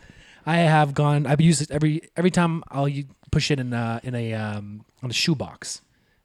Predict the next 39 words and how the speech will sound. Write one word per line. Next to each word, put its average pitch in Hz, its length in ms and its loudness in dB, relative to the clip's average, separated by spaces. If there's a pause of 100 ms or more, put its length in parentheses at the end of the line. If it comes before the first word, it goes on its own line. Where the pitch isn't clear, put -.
(140)
But 135 200 0
I 127 120 -4
outgrew 131 380 -4
one 127 200 -6
shoebox, 135 520 -4
then 123 160 -8
the 120 60 -4
next, 113 360 -8
and 143 100 -10
then 139 60 -4
the 131 60 -6
next, 104 340 -10
and 123 100 -8
then 120 60 -6
the 131 80 -4
next. - 480 -4 (420)
So 127 220 -4
instead 123 260 -4
of - 80 -4
having 131 320 -4 (140)
five 120 760 -4
or 113 100 -12
six - 460 -6
shoeboxes, 135 680 -2
I 123 80 -10
decided 127 340 -8
to 120 60 -14
take - 320 -8
all 160 180 -2
of 160 60 -6
my 135 140 -4
memories 101 380 -10
and 104 60 -20
put - 100 -10
them 113 80 -8
in 110 160 -10
one 110 160 -12
big 107 240 -14
box. - 400 -14